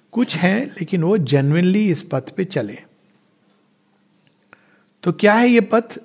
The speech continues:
अब वो, ये लोग जो तैयार हुए हैं जन्मों की यात्रा से, अब यहां से हम लोग psychic being में प्रवेश करेंगे। जन्मों की यात्रा से वो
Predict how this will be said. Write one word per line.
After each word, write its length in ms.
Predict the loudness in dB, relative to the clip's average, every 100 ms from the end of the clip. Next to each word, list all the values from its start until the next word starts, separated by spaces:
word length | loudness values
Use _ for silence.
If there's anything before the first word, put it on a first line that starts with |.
| 0
अब 240 | 2 2
वो, 320 | 2 2 2 -2
ये 200 | 2 4
लोग 360 | 4 4 2 2
जो 140 | 0
तैयार 540 | 0 0 2 4 4 2
हुए 220 | 0 -2
हैं 360 | -4 -6 -14 _ _ _ _ _
जन्मों 460 | 0 4 6 6 4
की 180 | 4 4
यात्रा 380 | 4 2 -4 -6
से, 240 | -6 -16 -20 _ _ _ _ _ _ _ _ _
अब 140 | -4 0
यहां 220 | 2 2
से 120 | 0
हम 100 | -2
लोग 140 | -4
psychic 440 | -2 -2 -2 -4 -4
being 180 | -4 -6
में 140 | -4
प्रवेश 340 | -4 -4 -6
करेंगे। 360 | -12 -16 -14 -12 -2
जन्मों 400 | 0 0 0 -2
की 200 | 0 0
यात्रा 360 | 0 -4 -8
से 240 | -8 -12 -18 _ _ _ _ _ _ _ _ _ _ _ _ _ _ _ _ _ _ _
वो 580 | -2 4 4 4 2 -4